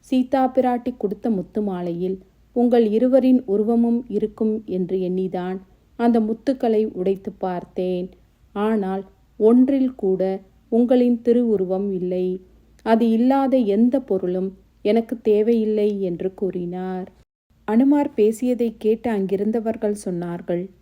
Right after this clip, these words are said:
"இவன் முத்து மாலையை உடைத்திருக்கிறான். அதிலிருந்து தப்பித்து கொள்ளும் விதமாக இப்படி பேசுகிறான், நன்றாக நடிக்கிறான்" என்று ஆளுக்கொரு விதமாக பேசத் தொடங்கினார்கள். அதனை கேட்டதும் ராமர் மிகவும் வருத்தம் அடைந்தார்.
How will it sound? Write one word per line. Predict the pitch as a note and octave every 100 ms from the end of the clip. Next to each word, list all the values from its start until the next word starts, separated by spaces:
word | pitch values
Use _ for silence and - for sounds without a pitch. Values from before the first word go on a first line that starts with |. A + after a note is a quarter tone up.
| _
"இவன் | - A3+ A#3
முத்து | A3+ A3+ D4+
மாலையை | C4+ A3+ A3+ A3+ A#3 A#3 A#3 -
உடைத்திருக்கிறான். | F#3 F#3+ F#3+ F#3+ F3+ F#3 F3+ F3+ F3+ - _ _
அதிலிருந்து | G3 G3+ B3 B3+ B3+ C#4
தப்பித்து | A3 - B3 - C4
கொள்ளும் | C4 A#3 A#3+
விதமாக | A3 F#3+ F#3 F#3+ F#3+
இப்படி | G#3 G3 F#3+ F#3+
பேசுகிறான், | G3+ G3 F3+ - E3+ F3 F3 F3 F3+ _ _ _
நன்றாக | G#3 A3+ B3+ A#3+ B3
நடிக்கிறான்" | A3+ F3 F#3 A3+ G#3+ G#3+ A3 _
என்று | F3+ E3 F3 F3+ F#3 _ _ -
ஆளுக்கொரு | A3 C4 C4+ A#3 G#3
விதமாக | F#3+ F#3 F#3 F3+ G3
பேசத் | - G3 F#3+ F#3+
தொடங்கினார்கள். | F#3 F3+ F#3 F#3 F3+ F3+ F#3 F3+ F3+ - _ _ _
அதனை | - G#3+ B3+ C4 B3+
கேட்டதும் | G#3 F#3+ F#3+ F#3+ G3
ராமர் | F#3+ F#3 F#3+ G3+ G3
மிகவும் | F3+ F#3 F3 F#3 F#3
வருத்தம் | F3 F3+ F#3+ F#3+
அடைந்தார். | F3 F3 F3+ F#3 F3+ F#3